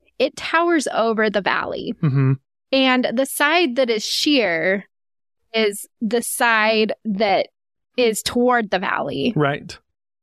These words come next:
Speaker 1: And so, you know, those glaciers coming through, I mean, they must have just, like,
Speaker 2: Been so
Speaker 1: scraped.
Speaker 2: powerful.
Speaker 1: Yeah, I mean,
Speaker 2: Yeah.
Speaker 1: it would have had to be a massive glacier carving out that valley, but enough so that it could just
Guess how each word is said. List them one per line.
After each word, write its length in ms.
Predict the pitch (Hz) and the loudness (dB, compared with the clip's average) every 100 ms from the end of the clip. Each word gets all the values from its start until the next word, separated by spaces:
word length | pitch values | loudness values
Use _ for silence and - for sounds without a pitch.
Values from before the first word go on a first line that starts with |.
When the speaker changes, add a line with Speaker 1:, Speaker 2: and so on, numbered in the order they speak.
| - | 0
Speaker 1:
And 220 | 277 254 | 2 2
so, 340 | - 262 247 | 0 2 2
you 200 | 233 254 | 0 2
know, 220 | 254 233 | 2 2
those 240 | 220 254 240 | 2 0 0
glaciers 560 | 240 269 302 285 220 | 0 0 2 0 0
coming 340 | - - 233 226 | -2 -2 0 2
through, 200 | 262 262 | 2 2
I 100 | 226 | 2
mean, 200 | 220 220 | 2 2
they 120 | 247 | 4
must 340 | 294 233 220 - | 4 2 0 0
have 200 | 214 - | 0 0
just, 480 | 196 175 180 - | 0 2 0 -2
like, 440 | - - - - - _ _ - | -2 -4 -6 -8 -16 _ _ -4
Speaker 2:
Been 160 | 143 | -2
so 140 | 139 269 | 0 2
Speaker 1:
scraped. 300 | 165 156 - | 2 2 2
Speaker 2:
powerful. 500 | - 143 147 269 254 | 2 2 2 2 0
Speaker 1:
Yeah, 380 | 277 285 262 220 | 2 2 2 2
I 20 | |
mean, 100 | 233 | 2
Speaker 2:
Yeah. 220 | 147 139 131 | 2 2 2
Speaker 1:
it 20 | |
would 120 | 269 | 0
have 100 | 277 | 0
had 180 | 233 220 | 0 -2
to 40 | |
be 160 | 196 214 | -2 0
a 60 | 208 | 4
massive 500 | 220 220 233 - 196 | 4 4 0 -4 -4
glacier 540 | 202 202 - 202 190 - _ | 0 0 0 0 0 -4 _
carving 340 | - 220 208 | -4 -2 0
out 120 | 190 180 | 0 0
that 180 | 180 | 0
valley, 380 | 202 202 208 208 | 0 2 2 0
but 340 | 196 - - - | 0 -2 -4 -8
enough 440 | - 247 240 208 208 | -2 2 2 2 0
so 260 | - 214 | -2 0
that 160 | 196 185 | 0 0
it 160 | - - | -2 -4
could 180 | 214 | -4
just 380 | - 190 - - | -4 -4 -4 -6